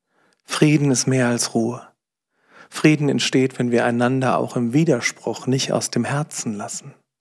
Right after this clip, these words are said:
Darum wünsche ich dir und mir keine schmerzfreie Gemeinschaft. Ich wünsche uns eine empfindsame,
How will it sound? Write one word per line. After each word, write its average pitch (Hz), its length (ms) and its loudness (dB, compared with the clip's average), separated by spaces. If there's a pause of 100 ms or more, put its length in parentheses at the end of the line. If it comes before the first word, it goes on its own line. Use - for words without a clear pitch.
(400)
Darum 131 280 2
wünsche 147 300 2
ich 123 140 -8
dir 147 340 4
und 123 180 -2
mir 139 480 2 (640)
keine 143 280 2
schmerzfreie 110 840 0
Gemeinschaft. - 920 -6 (1040)
Ich 123 140 2
wünsche 147 260 2
uns 131 160 2
eine 131 200 4
empfindsame, 131 800 -2